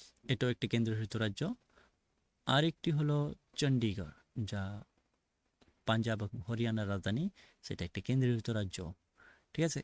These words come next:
এই হলো আটটি কেন্দ্রশাসিত রাজ্য। এখন আমরা যাব ওই দেশ, ওই রাজ্যের, এখন আমরা যাব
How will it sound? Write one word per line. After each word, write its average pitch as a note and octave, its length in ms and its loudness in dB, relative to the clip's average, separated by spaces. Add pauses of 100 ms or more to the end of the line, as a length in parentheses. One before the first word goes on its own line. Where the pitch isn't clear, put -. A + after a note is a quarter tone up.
এই D#3 120 6
হলো D3 260 2 (100)
আটটি C#3 400 0 (100)
কেন্দ্রশাসিত A2+ 500 0
রাজ্য। A2 400 -2 (1700)
এখন G#3 260 2
আমরা G3 340 4 (160)
যাব C3+ 440 2 (440)
ওই D3 180 4
দেশ, - 400 0 (160)
ওই E3 240 4
রাজ্যের, C3 440 4 (1900)
এখন F3+ 220 4
আমরা F#3 160 4
যাব F3+ 280 2